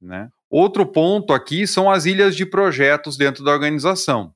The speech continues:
Então, também já trabalhei bastante em organizações onde eu, dentro da engenharia, aquilo era uma ilha de gestão de projetos e o setor de T I era outra ilha. E fora aquilo, ninguém mais sabia o que era projetos dentro da organização. Por quê? Porque, ah, meu trabalho é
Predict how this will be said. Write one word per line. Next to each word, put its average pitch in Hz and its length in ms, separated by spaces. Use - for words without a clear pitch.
Então, 117 200
também 156 320
já 165 140
trabalhei 151 800
bastante 123 800
em 135 360
organizações 135 680
onde 139 500
eu, 143 220
dentro 151 400
da 139 120
engenharia, 135 960
aquilo 143 440
era 143 240
uma 139 300
ilha 139 400
de 101 80
gestão 110 340
de 110 120
projetos 147 800
e 196 80
o 214 60
setor 160 420
de 147 140
T 165 140
I 156 280
era 220 220
outra 208 340
ilha. 117 280
E 147 100
fora 254 460
aquilo, 220 440
ninguém 165 380
mais 190 360
sabia 170 480
o 226 60
que 233 220
era 170 320
projetos 175 720
dentro 135 260
da 139 80
organização. 143 640
Por - 240
quê? 143 180
Porque, - 180
ah, 175 160
meu 107 180
trabalho 127 560
é 139 240